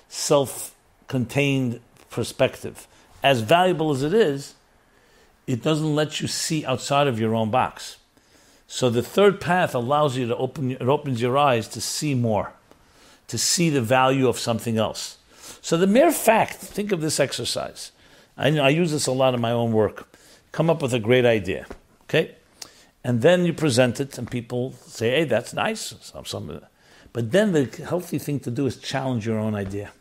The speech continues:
and say, "One second, this is such a great idea. Why didn't anyone else come up with it?" Not to, to second guess yourself, just to, to challenge it, to stretch it.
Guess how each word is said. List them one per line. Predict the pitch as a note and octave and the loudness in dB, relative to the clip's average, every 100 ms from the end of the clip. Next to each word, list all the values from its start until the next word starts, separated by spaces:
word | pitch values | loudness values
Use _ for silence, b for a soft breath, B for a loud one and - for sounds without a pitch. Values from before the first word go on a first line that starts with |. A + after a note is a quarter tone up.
| _ _ _ B B | _ _ _ B B
and | A2 | -10
say, | - B2 | -4 -2
"One | C#3+ | -2
second, | C3 G2+ G2+ | -4 -8 -6
this | C#3 D3+ | -6 -6
is | |
such | - G#2+ | -6 -6
a | G#2 | -6
great | G2+ G#2+ G#2 | -4 -2 -2
idea. | G2+ G2 C#3+ A2+ G#2 G#2 B B B | -4 -2 0 0 -2 -8 B B B
Why | G#2+ | 0
didn't | A#2 A#2+ | 2 0
anyone | A#2 A#2 A#2+ | 0 -2 -2
else | C3+ - | -4 -4
come | G#2+ D2+ | -10 -10
up | A1+ - | -12 -14
with | - | -16
it?" | _ _ _ b b b b - | _ _ _ b b b b -6
Not | A#2 G#3+ - | 0 0 0
to, | - | -8
to | D#3+ | -4
second | - D3 - A#2+ | 0 0 0 0
guess | A2+ F#2+ | 2 0
yourself, | G#2 - - - - | -4 -8 -10 -14 -10
just | C3+ - | -8 -8
to, | - C3 - - - | -6 -6 -8 -16 -8
to | A2+ | -8
challenge | - F3 E3 G2 | -2 -2 -2 -4
it, | F#2+ | -8
to | - | -8
stretch | - - D#3+ D3 | -8 0 2 2
it. | - - | -4 -12